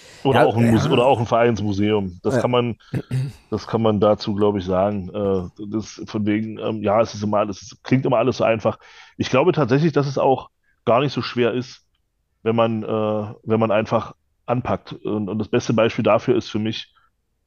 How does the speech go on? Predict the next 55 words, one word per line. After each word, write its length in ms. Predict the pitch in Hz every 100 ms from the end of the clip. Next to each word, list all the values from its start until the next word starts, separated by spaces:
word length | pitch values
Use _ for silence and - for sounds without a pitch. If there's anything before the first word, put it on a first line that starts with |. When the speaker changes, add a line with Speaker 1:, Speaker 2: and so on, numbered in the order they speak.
| _
Speaker 1:
ähm, 220 | 110 104
das 140 | 101 -
neue 160 | 110
Vorsänger-Podest 600 | 104 110 110 107 104 101
bei 80 | -
uns 120 | 101
im 80 | 95
Stadion. 440 | - 90 95 87 -
Da 100 | 135
Speaker 2:
Mhm, 60 | 117
Speaker 1:
wurde 140 | 110
Speaker 2:
ist 40 | 113
ein 60 | 180
guter 180 | -
Speaker 1:
angepackt 280 | 160 110 107
Speaker 2:
Punkt, 140 | - 110
ja. 180 | 113 - 113
Speaker 1:
und 120 | 123
es 100 | 120
wurde 160 | 110 110
gemacht 420 | 101 151 170 -
und 160 | - 110
fertig 280 | 104 95 82
war's. 280 | 80 - -
So. 220 | - 92
Speaker 2:
Ja. 120 | 104 98 - - _ _ _ -
Speaker 1:
Und, 320 | 113 107 95
und 260 | - 120 110
dann, 320 | 120 127 120
wenn 180 | 127 127
man 100 | 131
das, 280 | 131 - - 135
wenn 120 | 117
man 80 | 120
das 180 | 120
in, 180 | - 110
in, 120 | 117
in 120 | 110 110
Richtung 280 | 120 123
eines, 320 | 95 113 107 82
eines, 360 | 107 107 - - - -
äh, 320 | - - -
eines, 240 | 110 110 -
einer 160 | 113
Räumlichkeit 480 | 101 113 123 - 110
macht, 160 | 113 101
wo 60 |
man 160 | 110 110
sich 100 | 107
vor 140 | -
dem 60 | 110
Spiel 200 | - 110
einfach 200 | 95 101
treffen 280 | - 104 110
kann 240 | 104 101